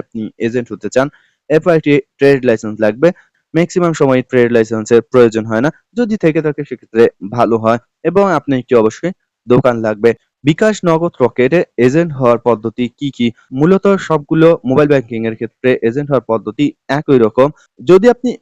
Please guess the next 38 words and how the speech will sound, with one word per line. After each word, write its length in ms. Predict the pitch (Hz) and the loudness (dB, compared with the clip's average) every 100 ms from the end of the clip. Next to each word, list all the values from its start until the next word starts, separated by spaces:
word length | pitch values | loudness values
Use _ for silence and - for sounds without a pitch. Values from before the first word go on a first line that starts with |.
| 143 | -6
বিকাশে 340 | 151 180 175 - | -2 -2 -2 -2
এজেন্ট 220 | 120 123 127 | -2 -2 -4
হতে 140 | 143 143 | -6 -2
চান, 120 | 120 117 | -2 -4
সেক্ষেত্রে 360 | - 185 185 135 123 _ _ _ | -6 -6 -2 -2 -2 _ _ _
বিকাশ 360 | 143 160 196 185 - | -4 0 0 0 -4
অফিস 200 | 117 208 202 | -2 -2 0
বা 80 | 113 110 - | 0 0 -4
নির্দিষ্ট 340 | 131 143 156 175 156 127 | -4 -2 -2 -2 -2 -4
ডিস্ট্রিবিউটরের 600 | 139 175 170 147 120 - | -8 -4 -4 -2 -4 -4
সাথে 180 | 117 151 | -4 -2
আপনাকে 280 | 151 113 - 110 | -4 -8 -8 -8
প্রথমত 320 | 117 135 131 190 - 113 | -6 -6 -2 -2 -2 -4
যোগাযোগ 300 | 131 139 107 - | 0 2 0 -4
করতে 200 | 113 120 | -4 -2
হবে, 160 | 113 113 - _ - | 0 -2 -4 _ -4
অথবা 180 | 170 247 240 | -2 0 0
আপনি 160 | - 185 | -2 -4
চাইলে 180 | 170 156 151 120 | 0 0 0 -4
বিকাশ 220 | 123 147 120 | -2 -2 0
ডট 120 | 113 - | -4 -6
কম 100 | 110 | -10
থেকে 180 | 110 - 127 120 | -10 -6 -4 -2
ফর্ম 200 | - 110 104 | 0 0 -2
ফিল 140 | 120 131 | 0 0
আপের 160 | 170 165 | 0 -4
মাধ্যমে 320 | 156 147 147 - 117 | -6 -4 -4 -4 -4
এজেন্ট 200 | 117 117 117 | -4 -6 -6
হতে 140 | 110 117 | -4 0
পারবেন। 260 | 110 117 - _ _ _ _ | 2 2 0 _ _ _ _
কিভাবে 340 | - 202 202 208 - 151 | -2 2 2 2 2 2
অনলাইনে 300 | 156 165 165 143 | 2 2 0 -2
বিকাশ 180 | 135 147 135 | 0 0 -2
ডট 120 | 127 | -2
কম 100 | 123 120 | -2 -2
এর 80 | 117 | -2
মাধ্যমে 260 | 107 117 110 | -2 -2 0
এজেন্ট 240 | 120 147 | 0 0